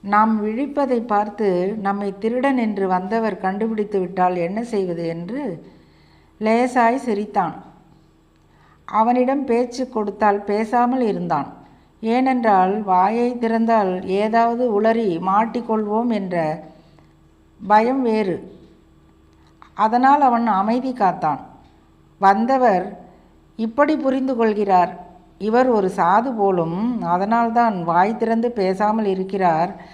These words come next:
இவரை கண்டது நம் புண்ணியம்" என்று நினைத்து ஊரில் உள்ள அனைவரிடமும் ஓடி சொல்ல,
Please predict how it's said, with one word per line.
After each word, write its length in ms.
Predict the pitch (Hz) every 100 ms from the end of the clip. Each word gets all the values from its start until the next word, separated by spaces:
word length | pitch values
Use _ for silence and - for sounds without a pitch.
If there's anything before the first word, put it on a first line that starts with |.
| - - - _ _
இவரை 380 | 220 226 240 226
கண்டது 520 | 214 208 233 269 240
நம் 300 | 202 196 233
புண்ணியம்" 460 | 254 254 262 277 269
என்று 240 | 226 214
நினைத்து 760 | 190 196 214 220 208 175 185 180 - - - _ _
ஊரில் 380 | 233 269 294 254
உள்ள 380 | 220 208 185 185
அனைவரிடமும் 680 | 208 233 233 226 226 240 254
ஓடி 280 | 214 220
சொல்ல, 640 | 247 208 190 240 269 180